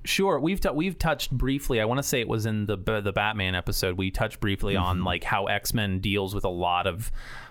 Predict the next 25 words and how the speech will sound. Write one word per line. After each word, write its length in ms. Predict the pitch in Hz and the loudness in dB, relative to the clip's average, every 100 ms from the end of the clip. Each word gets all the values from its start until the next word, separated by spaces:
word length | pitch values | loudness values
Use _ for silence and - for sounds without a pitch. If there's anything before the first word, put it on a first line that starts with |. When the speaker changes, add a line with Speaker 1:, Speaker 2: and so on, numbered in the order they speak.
| - - 202 | -12 -6 0
Speaker 1:
social 640 | - 127 123 - 117 113 | 2 2 2 0 2 2
and 180 | 98 92 | 0 0
racial 380 | 95 104 110 101 | 0 0 -2 -2
inequality 640 | 98 - 98 98 95 98 | -2 0 0 2 2 0
issues, 500 | 98 - 95 92 90 | 0 0 0 0 -2
and, 140 | 90 | -2
like, 400 | 87 85 - - - - - - | 0 -2 -4 -12 -14 -16 -14 -4
um, 420 | - 90 87 87 - - - | 0 0 0 -2 -6 -8 -2
I 60 | |
mean, 340 | 104 104 101 - - | 0 0 -2 -6 -8
y-, 280 | - - - - - | -6 -4 -6 -12 -2
well, 180 | 139 143 | 2 2
anyway, 240 | 147 98 | 2 2
we 80 | 107 | 2
don't 80 | 160 | 0
have 80 | 156 | 0
to 60 | |
talk 180 | 147 120 | 0 0
too 60 | - | 0
much 120 | 113 | 0
about 160 | 113 98 | 0 2
Speaker 2:
<laughs> 20 | |
Yeah. 80 | 117 | 0
Speaker 1:
X-Men, 220 | - 107 | 0 0
but 200 | 120 135 | 0 -2